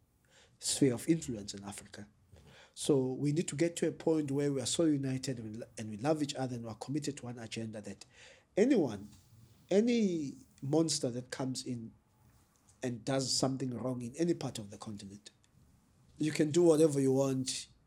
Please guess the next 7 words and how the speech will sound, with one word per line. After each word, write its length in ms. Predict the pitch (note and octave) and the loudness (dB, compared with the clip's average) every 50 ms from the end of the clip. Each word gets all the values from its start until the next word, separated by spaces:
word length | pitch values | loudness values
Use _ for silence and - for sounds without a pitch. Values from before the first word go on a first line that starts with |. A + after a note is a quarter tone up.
| - C3 | -6 -4
in, 260 | B2+ A#2+ A#2+ A#2+ A#2+ | -4 -4 -4 -6 -8
uh, 540 | A#2 A2 A2 G#2+ G#2+ G#2+ G#2 G2+ G2 F#2+ - - - - | -10 -12 -12 -14 -14 -14 -16 -16 -18 -20 -20 -20 -8 -2
Ivory 340 | - C#3+ C3+ - C3 C3+ B2+ | 0 0 0 0 -2 -6 -6
Coast, 440 | - - C#3 A#2 - - - - - - - _ _ _ _ _ _ _ _ _ _ - _ _ _ _ _ - | -4 -4 -4 -4 -4 -8 -10 -12 -16 -20 -20 _ _ _ _ _ _ _ _ _ _ -20 _ _ _ _ _ -6
uh, 880 | - B2 A#2 A#2 A2+ A2+ A2 A2 A2 A2 A2 G#2+ A2 A2 G#2+ G#2+ A2 A2 - - _ _ _ _ _ _ _ _ _ _ _ _ _ _ | -6 -4 -4 -4 -6 -6 -8 -8 -8 -8 -10 -10 -10 -10 -12 -14 -14 -16 -18 -20 _ _ _ _ _ _ _ _ _ _ _ _ _ _
commit 340 | - - C#3 C3+ C#3+ C3+ - B2 | -4 -2 -2 0 -2 -4 -4 -6
atrocities, 920 | A#2+ - - - C3+ - - A#2+ - - A#2+ A2+ - - - - - | -8 -6 -2 -2 -2 -2 -4 -6 -8 -8 -8 -8 -8 -10 -10 -10 -12